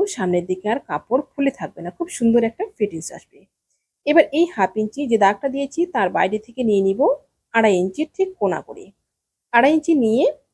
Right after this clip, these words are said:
এই কোণা থেকে নিয়ে নিব সাড়ে তিন ইঞ্চি। এবার এই তিনটি কোণাকে মিলিয়ে দেব।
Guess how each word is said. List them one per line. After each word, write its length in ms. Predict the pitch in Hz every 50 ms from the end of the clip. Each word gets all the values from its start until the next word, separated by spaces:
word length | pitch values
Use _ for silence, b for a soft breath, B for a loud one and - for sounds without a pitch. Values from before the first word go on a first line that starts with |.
| _
এই 140 | 285 330 359 370
কোণা 220 | - 214 214 202 196
থেকে 220 | - 220 208 220
নিয়ে 160 | 214 220 233 233
নিব 180 | 240 240 233 302 392 571 554
সাড়ে 260 | - - 220 175 180 180
তিন 180 | - 233 254 262
ইঞ্চি। 300 | 277 277 269 - - 415 554 - _ _ _ _ _ _ _ _ _ _ _
এবার 160 | - 240 302 330
এই 100 | 339 330 -
তিনটি 300 | - 240 233 233 226 285
কোণাকে 360 | 262 - 208 190 190 190 214 277
মিলিয়ে 340 | 269 226 185 170 160 151 143
দেব। 180 | 120 113 -